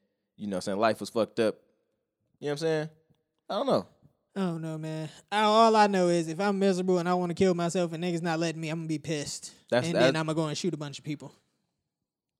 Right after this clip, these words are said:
Speaker 1: I think that's pussy. <laughs> I think it's, I think it's pussy when people kill other people than themselves.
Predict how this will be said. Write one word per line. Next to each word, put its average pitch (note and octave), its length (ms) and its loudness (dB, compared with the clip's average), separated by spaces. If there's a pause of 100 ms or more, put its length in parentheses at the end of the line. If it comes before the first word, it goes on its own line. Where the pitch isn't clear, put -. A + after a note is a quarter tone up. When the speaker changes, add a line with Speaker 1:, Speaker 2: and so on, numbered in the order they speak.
(440)
Speaker 1:
I G2 200 -6
think A#2 240 -6
that's A#2 140 -2
pussy. F3+ 320 -2 (480)
<laughs> - 520 -12
I B2+ 100 2
think G3+ 200 2
it's, E3+ 100 2 (100)
I G3+ 80 0
think E4+ 120 -2
it's A3 100 -2
pussy C4+ 220 2
when D3 120 2
people C3 240 -2
kill D3 220 8
other C3+ 160 8
people B2+ 260 -2
than A#2 200 2
themselves. G#2+ 460 0